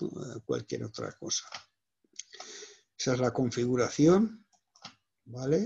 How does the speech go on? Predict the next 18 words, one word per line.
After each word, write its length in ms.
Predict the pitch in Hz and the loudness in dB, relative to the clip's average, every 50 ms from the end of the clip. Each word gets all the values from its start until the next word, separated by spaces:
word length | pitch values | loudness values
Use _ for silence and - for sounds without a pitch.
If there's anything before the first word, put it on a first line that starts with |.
| 311 277 | 0 -2
Y 280 | 220 147 123 123 131 | -2 -2 0 0 2
una 220 | 135 143 147 147 143 | 4 6 8 8 8
aplicación 640 | 143 - 147 143 147 139 123 - - 185 208 220 220 214 214 - - _ | 6 4 2 2 2 0 2 6 6 6 6 6 2 -2 -6 -10 -12 _
para 320 | - 113 113 110 104 101 | -10 -8 -6 -6 -2 2
ios, 460 | 127 151 190 196 208 196 - - - - | 4 6 8 6 6 4 0 -8 -14 -16
similar 520 | - - - 123 113 110 107 117 131 131 127 | -12 -6 -4 -4 -2 -2 0 0 0 0 0
a 60 | 127 | 0
esta 220 | 127 - - 117 | -2 -4 -6 -8
que 120 | 110 - 127 | -6 -4 -2
hemos 240 | 127 131 123 107 120 | 0 0 0 0 0
visto 320 | 147 156 - - 143 120 | -2 -2 -2 -2 -4 -4
para 160 | - 131 139 | -2 -2 -2
Android, 400 | 139 143 147 160 175 180 185 196 196 - - - - - - | -2 0 0 2 2 2 0 0 -4 -10 -16 -16 -18 -18 -12
sería 420 | - - 131 123 135 135 127 120 | -4 -2 0 4 4 4 4 2
P 120 | - - 123 | 2 2 2
D 80 | 123 | 2
F 240 | 113 - - 120 113 | 0 0 -2 -2 0
Note, 320 | 127 160 185 160 - - | 0 0 0 -2 -4 -10